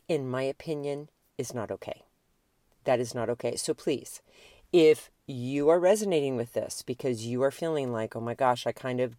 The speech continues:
I have felt depressed for a while and maybe I'll just go to my general doctor." I am not saying it's wrong to go on medication. In fact,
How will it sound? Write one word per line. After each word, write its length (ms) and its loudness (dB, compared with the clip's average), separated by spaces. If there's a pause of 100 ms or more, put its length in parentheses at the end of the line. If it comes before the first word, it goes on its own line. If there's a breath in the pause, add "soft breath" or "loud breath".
I 80 -4
have 280 -4
felt 220 2
depressed 400 -6
for 140 -4
a 60 0
while 380 2
and 120 -6
maybe 200 0
I'll 80 4
just 220 -6
go 80 2
to 60 -4
my 120 -2
general 320 -2
doctor." 420 -4 (1160 soft breath)
I 160 8
am 180 4
not 220 2
saying 580 2
it's 260 2
wrong 260 0
to 80 -4
go 100 -2
on 140 0
medication. 640 -4
In 100 -4
fact, 400 0